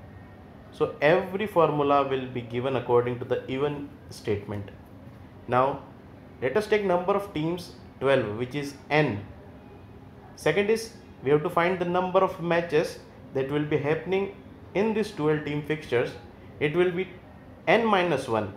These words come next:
which is twelve minus one, will get the answer eleven. Let us calculate the upper half and lower half for this fixture.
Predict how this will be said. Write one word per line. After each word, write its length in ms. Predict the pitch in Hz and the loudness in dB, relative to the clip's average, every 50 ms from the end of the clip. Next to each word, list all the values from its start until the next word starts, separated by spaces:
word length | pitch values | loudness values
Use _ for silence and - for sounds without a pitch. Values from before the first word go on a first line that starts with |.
| - - | -14 -10
which 180 | 104 117 117 - | -10 -10 -4 -4
is 220 | 170 165 - - - - | -4 -4 -4 -12 -8 2
twelve 400 | 147 165 190 220 226 220 214 196 | 4 6 6 6 4 0 0 0
minus 420 | 165 143 139 139 139 139 139 131 | 2 2 2 2 0 -2 -2 2
one, 260 | 113 127 147 190 208 - - - - - - - - - - - - - - - - | 2 2 2 2 0 -6 -12 -18 -20 -20 -20 -20 -20 -20 -20 -20 -20 -20 -20 -18 -8
will 200 | 110 117 135 143 139 | -2 0 0 0 2
get 220 | 147 165 165 165 | 0 0 2 2
the 80 | 185 180 | 2 2
answer 420 | 175 170 170 165 175 170 170 - - | 2 0 -2 0 0 0 -2 0 -4
eleven. 440 | 117 113 107 110 107 107 101 101 - - - - - - - - - - - - - - - - - - - - - - - - | 0 2 4 4 4 2 -2 -4 -8 -12 -16 -18 -18 -20 -18 -20 -20 -20 -20 -20 -20 -20 -20 -20 -20 -20 -20 -20 -20 -18 -4 -2
Let 160 | 123 - 202 | 2 2 2
us 80 | 190 | 2
calculate 580 | - 202 196 202 196 196 208 202 196 196 202 165 | 4 4 2 2 2 2 2 2 2 2 2 -2
the 180 | 165 - - - | -2 0 2 0
upper 280 | 131 131 - 180 180 165 | -2 2 4 4 6 8
half 240 | 170 180 190 185 | 8 6 6 6
and 200 | 196 190 170 139 | 2 0 2 2
lower 200 | 139 143 147 151 143 | 4 6 6 6 6
half 240 | 143 147 151 151 - - - - - - - - - | 6 4 4 2 -2 -12 -16 -18 -20 -20 -20 -20 -2
for 220 | - 160 175 175 | 4 6 6 6
this 180 | 170 180 180 - | 6 2 -2 -2
fixture. 440 | - 123 117 - - - 104 98 | -2 -6 -6 -4 -4 -4 -4 -4